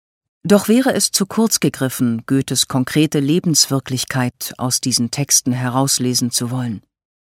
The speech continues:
Vielmehr fungierten Leidenschaft,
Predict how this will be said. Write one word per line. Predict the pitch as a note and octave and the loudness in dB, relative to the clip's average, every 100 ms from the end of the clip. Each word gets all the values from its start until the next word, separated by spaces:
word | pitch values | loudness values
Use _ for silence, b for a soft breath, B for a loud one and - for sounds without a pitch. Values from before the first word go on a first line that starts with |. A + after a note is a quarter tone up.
| _ _ _ _ _ B B B B B | _ _ _ _ _ B B B B B
Vielmehr | - G3 F3+ F3 A3+ | 0 4 6 4 2
fungierten | - A#3 G#3+ A#3+ - G#3+ F#3 | 2 2 4 0 2 4 4
Leidenschaft, | D3 F3+ B3 A3 - - - - | 4 2 0 -2 -2 -4 -6 -12